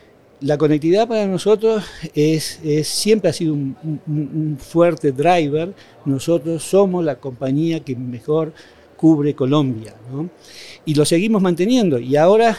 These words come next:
un poco la experiencia que estamos haciendo, hemos estado haciendo pruebas de cinco G, es tratar, digamos, de insertar ese, esa nueva, ese,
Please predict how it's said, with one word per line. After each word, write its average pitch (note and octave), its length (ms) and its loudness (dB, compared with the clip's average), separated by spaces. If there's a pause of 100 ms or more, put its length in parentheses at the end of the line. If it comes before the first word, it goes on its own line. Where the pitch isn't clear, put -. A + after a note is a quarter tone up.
(120)
un E3+ 120 -4
poco F3+ 400 0
la D3 80 -2
experiencia E3 840 -2 (220)
que C3+ 60 -10
estamos E3+ 320 0
haciendo, F#3 360 0
hemos C#3+ 140 -2
estado D3+ 220 -4
haciendo D#3 260 -2
pruebas D3+ 260 0
de D3 80 -4
cinco E3 320 -4
G, E3 260 -6 (380)
es E3+ 160 2
tratar, D#3+ 640 4
digamos, C#3 420 0
de C3+ 80 -4
insertar C#3 1040 0 (380)
ese, D#3 460 -2
esa D3+ 280 -2 (160)
nueva, E3+ 560 2 (340)
ese, D#3 300 -4